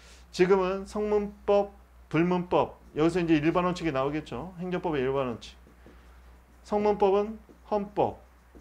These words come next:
헌법 형태로 행정법은 존재해요. 행정법 규정들이 많이 있죠. 법률, 명령, 명령에 대통령령, 총리령, 부령이 들어가는 거죠. 얘가 중요하겠네요.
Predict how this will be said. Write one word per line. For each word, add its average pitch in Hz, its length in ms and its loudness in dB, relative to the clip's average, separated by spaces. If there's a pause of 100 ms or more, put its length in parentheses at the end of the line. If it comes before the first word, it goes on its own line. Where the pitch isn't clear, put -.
(400)
헌법 226 300 4
형태로 208 340 4
행정법은 202 460 2
존재해요. 151 680 -4 (380)
행정법 214 320 0
규정들이 170 380 -2
많이 131 240 -4 (200)
있죠. 117 280 -10
법률, 139 480 -6 (1040)
명령, 127 600 -4 (840)
명령에 175 440 0
대통령령, 170 680 -2
총리령, 185 420 -2
부령이 147 320 -4
들어가는 143 360 -4
거죠. 120 320 -8 (840)
얘가 180 480 2
중요하겠네요. 151 840 -6